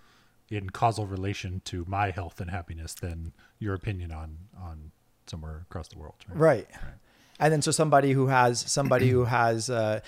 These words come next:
Speaker 2: skin in the game, obviously, and, and, and, and tribal alliances with certain, you know, people, uh,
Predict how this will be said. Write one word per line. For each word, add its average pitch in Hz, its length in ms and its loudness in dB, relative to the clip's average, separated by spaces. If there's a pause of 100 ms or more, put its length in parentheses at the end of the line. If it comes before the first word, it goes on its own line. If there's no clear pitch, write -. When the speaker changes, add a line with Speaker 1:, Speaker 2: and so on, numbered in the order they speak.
(120)
Speaker 2:
skin - 360 2
in 131 80 2
the 120 80 0
game, 180 520 4 (420)
obviously, 127 720 2
and, 120 260 -2
and, 117 320 -4
and, 123 340 -4
and 123 220 -4
tribal 123 420 2
alliances 131 840 0
with 120 140 -6
certain, 117 580 -4
you 127 120 -4
know, 110 180 -4
people, 143 600 -2 (420)
uh, 117 280 4